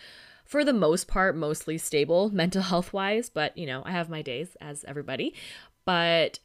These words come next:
yeah, so that is basically, um, my, I guess, identifying factors. And the reason I'm identifying all these factors is because I think it's really important to recognize what areas in my life I'm privileged in and therefore hold power in,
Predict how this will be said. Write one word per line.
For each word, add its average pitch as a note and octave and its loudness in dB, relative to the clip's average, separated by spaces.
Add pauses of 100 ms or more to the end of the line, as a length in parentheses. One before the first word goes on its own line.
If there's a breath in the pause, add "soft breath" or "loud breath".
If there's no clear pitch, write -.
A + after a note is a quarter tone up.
yeah, - 2
so F3+ 0
that F3+ 2
is F#3 -2
basically, D#3+ 0
um, D3 -4
my, C#3+ -4
I C3 -4
guess, C#3 -6
identifying C#3+ -4
factors. D#3 -8 (960)
And G3 -2
the F#3+ -2
reason A3 0
I'm F#3 0
identifying D#3 -4
all D3 -8
these C#3+ -10
factors D3 -8 (360 loud breath)
is E3 -6
because E3 -6
I F3 -4
think E3+ -6
it's E3 -6
really E3+ 2
important D3 -6
to D#3+ -10
recognize D#3 -4
what D3+ -2
areas D3 -4
in D3 -8
my C#3+ -6
life C#3 -4
I'm C#3+ -8
privileged E3 -4
in G#3+ -4 (360 loud breath)
and D#3+ -4
therefore C3+ -4
hold C#3 -8
power C#3+ 0
in, D3 -4